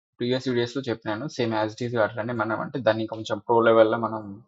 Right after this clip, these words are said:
ఇంకా ముందుకెళ్దాం. So మీకు ఏందంటే స్టార్టింగ్ నుంచి వీడియోస్ అప్‌లోడ్ చేసిన కాడ నుంచి బేసిక్‌గా అంటే మనం రెగ్యులర్‌గా ఏం చూడాలి, ఏమేం చూడాలి, ఎట్లా చూడాలి అనేది బేసిక్ కాన్సెప్ట్ కొద్ది నేను వెళ్తున్నా. in depth వెళ్ళట్లేదు, నీకు మల్టీ టైమ్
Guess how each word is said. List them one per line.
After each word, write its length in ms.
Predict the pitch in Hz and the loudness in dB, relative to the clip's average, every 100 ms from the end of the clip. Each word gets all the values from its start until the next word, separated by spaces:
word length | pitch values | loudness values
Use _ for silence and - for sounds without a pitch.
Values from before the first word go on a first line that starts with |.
| _ _ _ _ _ - | _ _ _ _ _ -6
ఇంకా 180 | 107 | -2
ముందుకెళ్దాం. 580 | 110 110 113 123 107 127 202 - _ _ - | 0 0 0 0 0 0 -2 -12 _ _ -2
So 80 | 120 | 0
మీకు 220 | 120 127 | 0 2
ఏందంటే 480 | 127 143 143 139 160 196 | 4 4 4 2 0 2
స్టార్టింగ్ 440 | - 127 127 135 | 6 6 6 0
నుంచి 260 | 135 135 160 156 - | 0 0 0 0 -2
వీడియోస్ 340 | 117 123 135 131 | -2 2 2 2
అప్‌లోడ్ 380 | 113 120 120 117 110 | 0 0 0 -2 -2
చేసిన 300 | - 113 - 117 | -2 -4 -4 -2
కాడ 160 | 113 | 0
నుంచి 200 | 110 113 143 165 117 | -2 -4 -4 -4 0
బేసిక్‌గా 560 | 113 143 151 170 139 110 | 6 6 4 -2 4 2
అంటే 200 | 117 180 | 4 0
మనం 260 | 147 131 143 131 | 2 2 2 4
రెగ్యులర్‌గా 580 | 123 113 135 131 127 147 - | 2 2 4 4 4 0 2
ఏం 180 | 117 151 143 | 2 4 2
చూడాలి, 460 | 135 120 113 113 156 - 113 | 0 2 2 2 -4 -2 0
ఏమేం 280 | 123 135 123 | 2 0 -2
చూడాలి, 420 | 120 110 110 165 | 0 2 2 -2
ఎట్లా 220 | 104 127 120 | -4 -2 -2
చూడాలి 340 | 120 113 107 | 2 2 2
అనేది 260 | 110 127 113 101 | -2 -6 -8 -2
బేసిక్ 380 | 110 127 131 | -2 0 -4
కాన్సెప్ట్ 400 | 127 110 120 - | 0 0 -4 -8
కొద్ది 220 | - 107 110 | -8 -6 -8
నేను 160 | 107 | -8
వెళ్తున్నా. 380 | 101 107 104 - - | -10 -10 -12 -12 -14
in 140 | 113 | -8
depth 220 | 113 120 120 | -4 -2 -2
వెళ్ళట్లేదు, 480 | 117 113 - 117 | -2 -4 -2 -4
నీకు 180 | 127 127 113 | -4 -6 -4
మల్టీ 300 | 110 339 330 | -4 -6 -6
టైమ్ 240 | - - | -4 -6